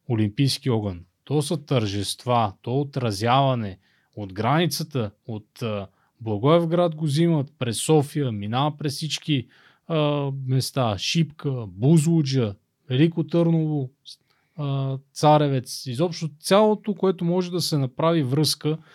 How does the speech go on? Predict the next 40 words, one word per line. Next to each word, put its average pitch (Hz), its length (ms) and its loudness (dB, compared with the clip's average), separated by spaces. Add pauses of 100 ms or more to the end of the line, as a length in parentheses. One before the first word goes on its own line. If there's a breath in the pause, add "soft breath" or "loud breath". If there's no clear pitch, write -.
(220 loud breath)
Това, 117 140 2
между 110 220 0
другото, 120 380 0
е 104 60 -4
част 107 260 -6
все 110 120 -6
пак - 320 -12
и 110 40 -10
от, - 220 -12
а, 101 100 -6
тази 101 360 -8
кампания 113 500 -4
хиляда 120 280 0
и 113 100 -4
триста 123 360 -4
години 123 320 -2
България, 120 460 0
че - 140 -10
може 120 340 -4 (260 soft breath)
да 127 80 -4
се 110 180 -6
промотира 120 720 2 (340 soft breath)
по 117 100 -10
този 101 340 -6
начин. 98 440 -6 (220 loud breath)
И 143 80 0
едва 156 340 4
тогава 202 460 2
от 175 180 -6
Русе 175 340 0
вече 160 280 0
тръгва 151 320 0
за, 135 280 0 (380 soft breath)
за 131 80 -2
Съветския 120 480 -4
съюз. - 240 -10
Тоест, 151 280 -2
ние 185 140 4
самите 170 440 2
вече 143 520 -2